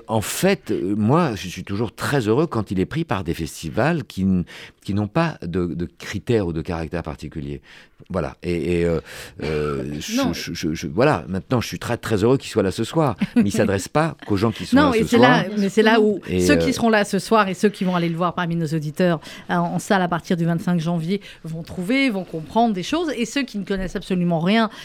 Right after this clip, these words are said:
Speaker 2: j'ai envie de dire, à ce monde-là et au, et au Cédra, et cetera, vont aussi parfaitement
Speaker 1: Bien
Speaker 2: comprendre
Speaker 1: sûr, je l'ai
Speaker 2: parce que
Speaker 1: présenté à un de
Speaker 2: c'est,
Speaker 1: mes amis qui est,
Speaker 2: c'est totalement,
Speaker 1: qui est,
Speaker 2: euh,
Speaker 1: qui est
Speaker 2: limpide.
Speaker 1: prêtre dans, euh, à Paris,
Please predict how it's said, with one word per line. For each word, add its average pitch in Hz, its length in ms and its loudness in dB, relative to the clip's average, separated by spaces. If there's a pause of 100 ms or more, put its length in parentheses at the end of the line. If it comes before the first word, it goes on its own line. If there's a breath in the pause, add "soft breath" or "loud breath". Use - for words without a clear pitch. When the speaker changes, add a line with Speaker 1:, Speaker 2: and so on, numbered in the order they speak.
Speaker 2:
j'ai 175 80 -4
envie 185 100 0
de 180 60 -4
dire, 180 140 0
à 170 80 -2
ce - 120 -4
monde-là 202 680 4
et 202 180 0
au, 190 360 2 (240 loud breath)
et 196 80 2
au 202 80 4
Cédra, 202 440 2
et 196 60 -2
cetera, 196 440 -2
vont 226 180 2
aussi 226 220 -2
parfaitement 214 440 -2
Speaker 1:
Bien 190 120 -4
Speaker 2:
comprendre 208 280 4
Speaker 1:
sûr, - 0 -
je 110 40 0
l'ai 113 80 4
Speaker 2:
parce - 40 -4
que 123 160 4
Speaker 1:
présenté 127 160 4
à 127 60 4
un - 20 4
de 113 40 4
Speaker 2:
c'est, 110 60 4
Speaker 1:
mes 117 160 4
amis 120 220 4
qui 110 100 4
est, 95 200 4
Speaker 2:
c'est 202 80 0
totalement, 95 300 2
Speaker 1:
qui 233 100 4
est, 104 40 8
Speaker 2:
euh, 101 60 6
Speaker 1:
qui - 20 0
est 95 40 -2
Speaker 2:
limpide. 98 180 2
Speaker 1:
prêtre 120 440 0
dans, 82 200 0
euh, 87 460 0
à 80 60 -2
Paris, 123 400 2